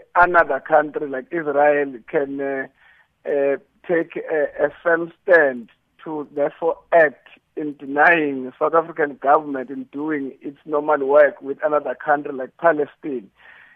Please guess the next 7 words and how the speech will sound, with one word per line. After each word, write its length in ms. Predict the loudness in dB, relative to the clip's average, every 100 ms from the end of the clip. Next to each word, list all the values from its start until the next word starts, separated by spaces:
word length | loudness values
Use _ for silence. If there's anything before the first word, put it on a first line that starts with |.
| 0
uh, 220 | 2 2 4
just 220 | 4 4 -4
because, 460 | -8 0 2 2 0 -14 _ _ _ _ -6
uh, 100 | -6 2
they, 560 | 6 8 8 6 0 -2 0
as 180 | 0 -2 -10
Israeli, 840 | -10 -4 2 6 6 4 -4 -6